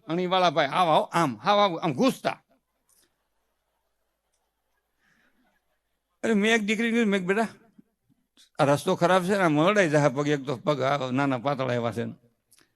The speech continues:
આ હું કામ આવું કરો છો?" છે કરીને. ઈ ઘરવાળાને ખબર છે ઊંચાઈ કેટલી છે ઈ.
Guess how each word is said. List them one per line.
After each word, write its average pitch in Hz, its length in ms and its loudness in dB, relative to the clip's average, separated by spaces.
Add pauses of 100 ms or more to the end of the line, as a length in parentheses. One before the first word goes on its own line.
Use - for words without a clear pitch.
(220)
આ - 80 -4
હું 185 140 0
કામ 233 220 0
આવું 151 220 2
કરો 131 220 0
છો?" 120 140 0
છે 123 120 -8
કરીને. 120 280 -8
ઈ - 20 -8
ઘરવાળાને 185 480 0
ખબર 262 260 0
છે 208 120 0
ઊંચાઈ 196 320 0
કેટલી 143 300 -4
છે 123 120 -6
ઈ. 120 140 -8